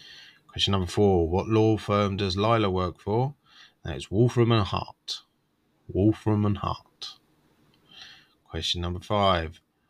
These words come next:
what is the name of Lorne's bar? That is Caritas. Caritas. Question number six, according to the Sanchu prophecy, what reward is awaiting the vampire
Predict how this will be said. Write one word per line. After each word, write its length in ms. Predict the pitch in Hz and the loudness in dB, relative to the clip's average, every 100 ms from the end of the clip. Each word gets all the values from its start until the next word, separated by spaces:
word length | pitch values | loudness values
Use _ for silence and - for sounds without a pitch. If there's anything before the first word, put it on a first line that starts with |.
| _ _ _ | _ _ _
what 240 | - 90 - | -6 -4 -2
is 160 | 90 | -2
the 100 | 90 | -2
name 360 | 95 101 101 98 | 0 2 2 0
of 140 | 90 | -2
Lorne's 440 | 90 104 107 107 101 | -2 -2 0 -4 -4
bar? 500 | - 104 120 139 151 _ _ _ _ | -2 0 2 -2 -6 _ _ _ _
That 140 | - | -20
is 100 | 87 | -18
Caritas. 1000 | - - 127 110 - - - - - - - _ _ _ _ _ _ _ | -14 -2 0 0 -4 -10 -10 -10 -12 -14 -18 _ _ _ _ _ _ _
Caritas. 960 | - 117 - - 85 - - - - - _ _ _ _ _ _ _ _ _ _ _ _ | 0 0 0 -8 -8 -8 -10 -12 -12 -16 _ _ _ _ _ _ _ _ _ _ _ _
Question 380 | 87 82 - 90 | -10 -8 -6 -6
number 180 | 95 98 | -6 -2
six, 420 | 139 - - - | -2 -2 -10 -12
according 480 | 85 95 95 98 90 | -8 -6 -4 -6 -4
to 160 | 101 | -6
the 80 | 90 | -6
Sanchu 800 | - 101 107 101 - 110 110 104 - | -2 -2 0 -2 -2 0 0 -2 -2
prophecy, 600 | 120 110 87 95 82 78 | -4 -2 -4 -2 -2 -4
what 260 | 82 90 - | -6 -6 -4
reward 380 | 87 95 95 90 | -4 -2 -2 -2
is 140 | 87 | -2
awaiting 560 | 90 95 98 - 95 92 | 0 0 0 -2 -4 -4
the 80 | |
vampire 720 | 92 98 95 - 101 98 98 | -2 -2 -2 -2 -2 0 -4